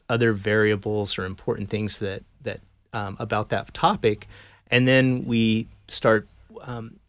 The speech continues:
talking to them about, well, what data is available? 'Cause you have to map it and graph it.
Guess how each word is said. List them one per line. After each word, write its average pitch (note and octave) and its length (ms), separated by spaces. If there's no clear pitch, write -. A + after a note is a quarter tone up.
talking B2+ 380
to A#2 80
them A2+ 200
about, G#2+ 240
well, A2+ 160
what B2 180
data A#2+ 240
is A#2+ 140
available? G#2 580
'Cause G#2 160
you G2+ 120
have G2 260
to - 80
map G2 420
it G2 140
and G2 160
graph G2+ 400
it. - 240